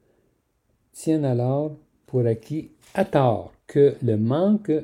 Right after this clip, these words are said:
d'in-, d'initiative sexuelle de l'autre est dû au manque de désir, alors que la vraie raison est la honte suscitée par la dysfonction sexuelle. On ne veut pas perdre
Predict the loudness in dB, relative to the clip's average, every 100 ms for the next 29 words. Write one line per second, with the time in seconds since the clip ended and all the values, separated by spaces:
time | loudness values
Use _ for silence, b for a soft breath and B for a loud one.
0 | -6 _ _ _ -8 -2 -2 -2 -2 -2
1 | -2 -2 -2 -2 -4 -4 -8 0 4 4
2 | 4 0 2 4 4 0 -4 -8 -8 b
3 | b b -2 -2 -2 -6 -4 -2 0 2
4 | 0 0 -2 -2 -2 -2 0 2 2 2
5 | 0 0 2 2 0 B B B 0 2
6 | 4 4 4 2 0 -2 -4 -6 -12 b
7 | b b b -6 -2 -2 -2 -4 -4 -4
8 | -6 -8 -12 _ _ -12 -12 -12 -10 -6
9 | -4 -2 0 -2 -4 -10 -8 -8 -6 -8
10 | -6 -8 -10 -10 -12 -12 -16 -20 _ _
11 | _ _ _ _ -8 -4 -2 0 -2 0
12 | 0 0 0 -2 -2 -6 -16 _ _ _
13 | _ _ _ _ _ _ _ _ _ _
14 | 0 2 0 -4 -6